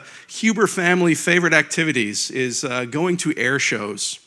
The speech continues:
Love going to air shows, just walking around the static displays and walking through the giant cargo planes on the ground, uh, but also seeing the jets that scream over your head, and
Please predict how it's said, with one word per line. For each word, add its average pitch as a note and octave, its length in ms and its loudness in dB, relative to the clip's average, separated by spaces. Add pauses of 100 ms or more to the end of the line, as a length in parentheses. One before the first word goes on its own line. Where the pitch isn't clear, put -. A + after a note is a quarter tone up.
(340)
Love E3 280 4
going D#3+ 180 4
to C3 100 0
air C3+ 160 2
shows, G#2 400 -2
just - 220 -6
walking D3+ 400 4
around C#3 360 2
the A#2+ 80 -4
static D3 360 4
displays C#3 580 2
and A#2+ 120 -2
walking C3+ 260 0
through D3 340 0
the B2+ 80 -2
giant C#3 380 -2
cargo C#3 340 2
planes C3+ 640 -2 (100)
on B2+ 100 -6
the A2 80 -6
ground, E3+ 520 2 (420)
uh, C3+ 180 -2
but D3+ 160 -4
also F3 500 2
seeing E3+ 480 4
the C#3 80 0
jets C#3 520 2
that C3+ 340 0
scream F3 680 2
over D#3 220 -2
your C#3 160 0
head, C3 340 -2
and B2+ 220 -4